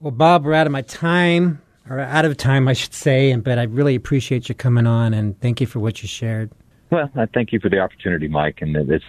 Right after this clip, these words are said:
Speaker 2: good to reconnect and kinda even to learn a little bit more about your story. And, and, uh, I really have appreciated just what I've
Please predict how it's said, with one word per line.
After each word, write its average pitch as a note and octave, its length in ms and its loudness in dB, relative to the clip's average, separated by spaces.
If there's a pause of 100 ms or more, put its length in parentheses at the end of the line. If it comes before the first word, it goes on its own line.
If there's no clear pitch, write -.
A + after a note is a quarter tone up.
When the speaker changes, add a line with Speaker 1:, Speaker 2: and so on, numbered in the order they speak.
Speaker 2:
good F2+ 140 0
to F2 60 2
reconnect D#2+ 600 2
and C#2+ 200 -4
kinda D2+ 260 -2 (600)
even E2 340 2
to - 120 -2
learn F2+ 220 2
a F2 60 4
little F#2 180 4
bit F#2 140 2
more F#2 220 4
about D#2+ 260 0
your D#2+ 140 0
story. D2 440 -2
And, D2 140 -6
and, D2 240 -4
uh, D2 220 -2
I D2+ 40 0
really E2 460 0
have D#2 280 -2
appreciated C#2+ 680 -2
just D2 220 -8
what D2+ 120 0
I've D2 120 0